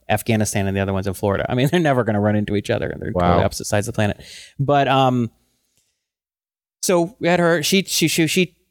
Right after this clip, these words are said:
Speaker 1: she gave the kids a talk, and we were outside, the kids were eating their snack, and she gave the talk, and then we went and saw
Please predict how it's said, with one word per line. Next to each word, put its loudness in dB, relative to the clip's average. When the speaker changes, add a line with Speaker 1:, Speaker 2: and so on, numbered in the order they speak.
Speaker 1:
she 0
gave 2
the 0
kids -2
a -4
talk, 0
and 0
we 2
were 2
outside, 2
the -2
kids -4
were 2
eating -2
their -2
snack, 0
and -4
she -4
gave 0
the -2
talk, 0
and 0
then 2
we 2
went 0
and -2
saw 2